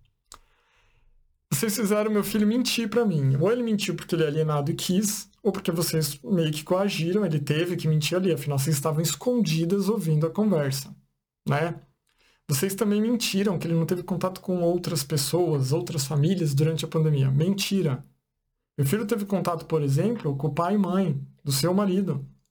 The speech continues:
que são avós postiços, vamos colocar assim. Mas ele não pôde ter contato com a minha mãe, né? Não pôde ter contato comigo. Aí vocês falaram que, inclusive a tia diz, "Mas quando que vocês vão se ver? Tá a pandemia, lockdown, ou seja,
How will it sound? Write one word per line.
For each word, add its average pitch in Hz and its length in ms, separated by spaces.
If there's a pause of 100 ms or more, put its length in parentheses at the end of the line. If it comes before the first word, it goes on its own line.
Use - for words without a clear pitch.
(300)
que - 80
são 156 200
avós 151 300
postiços, 156 600
vamos 139 220
colocar 143 320
assim. 139 400 (960)
Mas 151 200
ele 170 160
não 277 100
pôde 208 240
ter 165 100
contato 156 360
com - 80
a - 20
minha 165 140
mãe, 160 200
né? 139 220 (680)
Não 156 160
pôde 143 280
ter 156 80
contato 143 360
comigo. 160 560 (840)
Aí 147 100
vocês 143 320
falaram 160 380
que, 170 160
inclusive 170 420
a 247 60
tia 247 140
diz, 175 200
"Mas 190 160
quando 294 240
que - 60
vocês 170 160
vão 156 120
se 139 120
ver? 147 300
Tá 170 180
a 165 60
pandemia, 175 500
lockdown, 175 400
ou 202 80
seja, 147 400